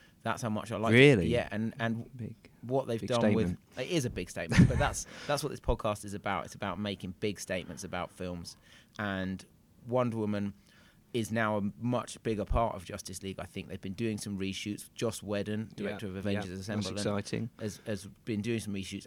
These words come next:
Speaker 1: and I'm certain that's to bring Wonder Woman into it more. So for me, that's an exciting thing, 'cause Gal Gadot is great as Wonder Woman.
Speaker 2: Love her a lot.
Speaker 1: I do, I do too.
Speaker 2: Yeah.
Speaker 1: And these two films are ideal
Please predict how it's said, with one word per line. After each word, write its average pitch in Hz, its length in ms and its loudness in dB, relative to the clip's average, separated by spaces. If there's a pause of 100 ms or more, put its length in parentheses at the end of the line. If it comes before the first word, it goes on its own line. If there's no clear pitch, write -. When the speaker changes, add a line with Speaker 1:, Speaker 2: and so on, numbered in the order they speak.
Speaker 1:
and 104 140 -4
I'm 101 160 -4
certain 101 420 -4
that's 95 220 -6
to - 100 -12
bring 98 380 -6
Wonder 98 320 -2
Woman 95 340 -4
into 92 360 -6
it - 120 -12
more. 87 300 -6 (400)
So - 140 -8
for 101 140 -8
me, 104 260 -2
that's - 240 -6
an 98 80 -6
exciting 92 380 -8
thing, 95 80 -8
'cause 117 140 -10
Gal 156 220 2
Gadot 101 300 -6
is - 60 -18
great 92 320 -8
as - 100 -14
Wonder 85 160 -10
Woman. 85 220 -10 (360)
Speaker 2:
Love 113 360 6
her 82 280 2 (1080)
a 95 60 2
lot. 90 220 2 (260)
Speaker 1:
I 107 140 -4
do, 98 320 -6
I 127 80 0
do 110 160 -4
too. 87 300 -8
Speaker 2:
Yeah. 90 140 -6 (380)
Speaker 1:
And 135 540 2 (380)
these 156 360 2
two 131 220 0
films 110 340 0
are 104 120 0
ideal 110 580 2